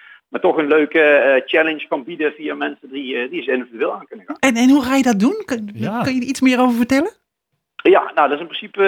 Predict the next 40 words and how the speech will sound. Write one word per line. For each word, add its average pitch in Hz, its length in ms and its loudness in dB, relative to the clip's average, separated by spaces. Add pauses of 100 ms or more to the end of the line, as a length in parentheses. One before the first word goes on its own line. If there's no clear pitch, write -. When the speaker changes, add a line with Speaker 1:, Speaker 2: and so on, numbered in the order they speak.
(160)
Speaker 1:
het, 175 140 -2
het 165 220 -8
concept - 460 -4
vanuit, 160 340 -2
eh, 151 120 0
het 143 140 -4
Strong 151 280 -10
Viking 143 320 -2
concept 135 380 -4
blijft, 135 340 0
eh, 127 180 -2
blijft 127 260 0
erin 113 140 -18
bestaan. 226 400 -6
Dus 135 120 -8
mensen 139 340 -4
moeten 139 320 -4
een, 131 200 0
eh, 123 240 4
een 123 80 -4
parcours 160 380 0
afleggen, 127 520 0
of 110 80 -8
in 127 80 -16
ieder 131 160 -4
geval 127 140 -4
een 139 80 -4
x - 80 -10
aantal 123 240 0
kilometers, 117 760 -6
eh, 113 360 0 (140)
passend 135 420 -2
bij 120 200 2
hun 117 100 -4
eigen, 110 480 -4
eh, 110 120 -8
conditie. 190 560 -12 (460)
Eh, 139 240 2
en 143 80 0
daarmee 147 560 2